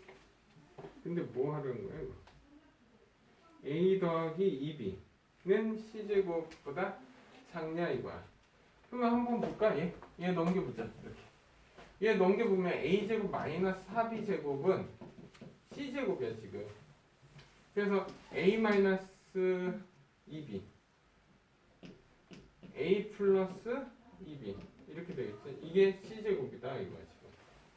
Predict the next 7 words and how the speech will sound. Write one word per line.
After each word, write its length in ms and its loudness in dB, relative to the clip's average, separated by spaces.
됐습니까? 500 -6
그러면 220 4
여기다 340 6
집어넣어. 600 0
씨 140 -6
제곱이 400 -2
얘니까 560 0